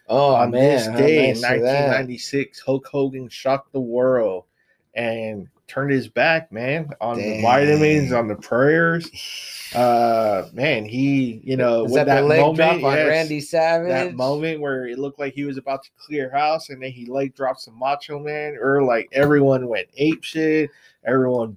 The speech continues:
Speaker 2: booed him.
Speaker 1: Uh, who was
Speaker 2: Every-
Speaker 1: calling that match? You remember Double A?
Speaker 2: It was Bobby Heenan,
Speaker 1: And
Speaker 2: Tony Schiavone, and Dusty Rhodes,
Speaker 1: and Dusty
Speaker 2: and
Speaker 1: Rhodes. It must have
Speaker 2: <sighs>
Speaker 1: been, uh, who,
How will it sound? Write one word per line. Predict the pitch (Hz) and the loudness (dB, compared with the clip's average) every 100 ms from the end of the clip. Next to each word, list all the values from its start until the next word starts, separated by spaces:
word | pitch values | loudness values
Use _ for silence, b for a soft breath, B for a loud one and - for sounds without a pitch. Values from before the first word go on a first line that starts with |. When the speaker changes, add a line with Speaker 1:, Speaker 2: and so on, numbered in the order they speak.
| - | 2
Speaker 2:
booed | 147 170 170 | 6 6 6
him. | 170 165 160 156 147 | 4 2 0 0 -2
Speaker 1:
Uh, | 156 | 0
who | 180 302 | 2 4
was | 349 127 | 4 2
Speaker 2:
Every- | 120 | 2
Speaker 1:
calling | 170 185 165 139 | 4 4 4 2
that | 127 120 - | 0 -2 -4
match? | 127 120 120 | -6 -6 -6
You | 185 | -6
remember | 208 208 | -4 -2
Double | 208 208 202 | -2 -2 0
A? | |
Speaker 2:
It | 190 | 4
was | 147 131 | 4 4
Bobby | 127 139 160 147 | 4 4 4 0
Heenan, | 147 151 156 151 | 0 -2 0 -2
Speaker 1:
And | 139 | -4
Speaker 2:
Tony | - 147 143 | -4 -4 -4
Schiavone, | - 120 127 135 139 139 | -6 -4 -2 0 -2 -4
and | 113 101 | -8 -8
Dusty | 127 123 123 | -8 -6 -12
Rhodes, | 107 107 113 131 | -12 -8 -4 0
Speaker 1:
and | 135 | 2
Dusty | 131 143 107 | 2 0 0
Speaker 2:
and | 143 | 0
Speaker 1:
Rhodes. | 143 b b b - | 0 b b b -2
It | 202 | 2
must | 277 151 | 2 2
have | 139 | 0
Speaker 2:
<sighs> | |
Speaker 1:
been, | 175 185 180 170 170 - | 2 4 4 2 -6 -2
uh, | 147 143 139 135 131 127 117 - _ - | 4 6 6 4 4 2 -2 -6 _ -18
who, | 320 330 | -14 -14